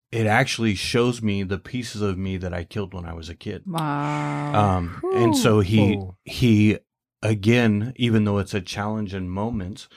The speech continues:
Speaker 1: what you do is you can still raise a warrior, but you have to understand where their strengths are as a warrior.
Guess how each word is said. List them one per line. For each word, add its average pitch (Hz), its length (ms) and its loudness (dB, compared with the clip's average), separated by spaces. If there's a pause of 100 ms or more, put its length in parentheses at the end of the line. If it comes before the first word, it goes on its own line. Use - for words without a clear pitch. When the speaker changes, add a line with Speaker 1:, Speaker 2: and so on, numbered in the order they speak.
(520)
Speaker 1:
what 113 320 4
you 113 100 4
do 117 200 4
is 107 160 4
you 110 100 4
can 107 180 2
still 92 680 2
raise 110 460 2
a 104 80 0
warrior, 95 680 -4 (480)
but 107 160 0
you 123 100 4
have 107 180 4
to 117 80 0
understand 101 640 0
where 98 160 2
their 92 160 2
strengths 107 560 -2
are 90 180 -4
as 87 140 -6
a 90 60 -6
warrior. 95 420 -12